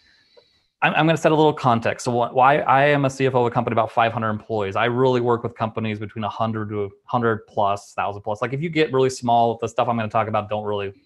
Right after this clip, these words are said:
it doesn't really apply and doesn't really work. So let's say you're over a hundred employees. You have to start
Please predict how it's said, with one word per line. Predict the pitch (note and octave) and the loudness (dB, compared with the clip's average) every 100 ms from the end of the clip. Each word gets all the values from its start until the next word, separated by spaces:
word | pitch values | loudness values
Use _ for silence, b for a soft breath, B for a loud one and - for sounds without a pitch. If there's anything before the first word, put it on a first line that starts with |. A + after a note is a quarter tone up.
| - | -16
it | |
doesn't | A2 G#2+ G#2 | -6 -6 -6
really | G2+ G2+ | -8 -8
apply | F#2+ - G2 G2 F#2+ | -8 -6 -2 -2 -4
and | F#2+ | -8
doesn't | F#2+ F#2+ | -12 -12
really | G2 F#2+ | -12 -12
work. | F2 F2 | -14 -16
So | - A2+ | -10 -8
let's | G#2+ | -6
say | A2 | -6
you're | A#2 A2+ | -2 -2
over | A#2+ A#2 | -2 -2
a | |
hundred | - G#2+ G#2+ | -4 -8 -8
employees. | G#2 - G2+ G2 - _ _ _ _ _ _ _ _ _ _ _ | -10 -8 -8 -8 -14 _ _ _ _ _ _ _ _ _ _ _
You | C3+ C#3+ | -10 -8
have | C3 - D3+ F3 F3 _ | -8 -2 2 0 0 _
to | - D#3 D3 C#3+ C#3 - _ _ | -6 -2 0 -2 -2 -6 _ _
start | _ - - C3+ B2+ B2 - | _ -18 0 2 4 2 -4